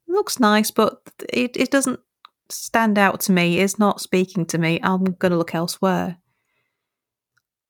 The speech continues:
How you phrase things, how you write things, how you show things, show your crochet and the benefits of it is gonna determine the success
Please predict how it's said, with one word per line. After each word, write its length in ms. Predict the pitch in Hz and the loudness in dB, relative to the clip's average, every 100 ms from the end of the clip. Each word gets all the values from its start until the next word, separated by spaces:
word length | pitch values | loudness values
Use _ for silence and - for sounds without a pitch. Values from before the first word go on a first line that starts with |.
| _ | _
How 280 | - 269 | 0 2
you 300 | 302 262 262 | 4 4 2
phrase 560 | 254 - 220 233 233 - | 0 2 2 4 0 0
things, 360 | 233 240 240 - | 0 2 0 0
how 200 | 208 202 | 0 2
you 320 | 196 196 196 | 2 2 2
write 360 | 196 190 208 - | 0 0 0 0
things, 260 | 220 208 | 2 2
how 140 | - 190 | 2 2
you 180 | 180 | 2
show 400 | 175 - 185 208 | 0 0 4 4
things, 800 | 240 - 170 175 190 220 - - _ _ _ _ _ _ _ | 2 0 -2 0 0 -2 -4 -12 _ _ _ _ _ _ _
show 280 | - 202 226 | -2 2 4
your 180 | 254 247 | 4 2
crochet 640 | - 208 202 185 180 185 | 2 2 2 2 4 2
and 480 | 190 180 175 180 175 - _ | 2 2 2 2 0 -8 _
the 100 | 180 | -2
benefits 520 | - 233 254 - 180 | 2 2 0 -2 -2
of 140 | 175 | -2
it 400 | 190 226 - - - _ _ _ _ _ _ _ | -4 -4 -6 -14 -16 _ _ _ _ _ _ _
is 120 | 202 | -2
gonna 200 | 196 254 | 2 2
determine 840 | 262 269 - 262 247 175 165 196 220 _ _ _ _ _ _ _ _ _ _ _ _ _ _ _ _ _ | 2 -2 2 4 4 4 2 0 -2 _ _ _ _ _ _ _ _ _ _ _ _ _ _ _ _ _
the 80 | - | -6
success 760 | - - - - 240 202 - | -4 -4 -2 0 2 2 -2